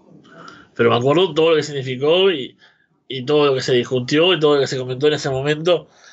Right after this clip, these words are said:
No, recordamos por si alguien tal vez no sabe, eh, Jeff Hardy salía, eh, salió en muy mal estado de combate,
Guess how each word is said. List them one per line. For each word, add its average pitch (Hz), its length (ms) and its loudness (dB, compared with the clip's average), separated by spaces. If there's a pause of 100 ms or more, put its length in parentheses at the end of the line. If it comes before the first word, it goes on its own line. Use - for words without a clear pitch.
(220)
No, 160 260 2
recordamos 127 720 0
por 127 160 -4
si - 100 -6
alguien 127 340 -2
tal 110 180 -6
vez 123 260 -2
no 123 120 -4
sabe, 123 440 0 (680)
eh, 110 460 2 (560)
Jeff 151 260 0
Hardy 170 300 2
salía, 143 480 0 (180)
eh, 120 200 -6
salió 131 540 0 (200)
en 120 180 -8
muy 165 220 0
mal 156 140 2
estado 156 480 2
de 135 80 -4
combate, 139 580 -2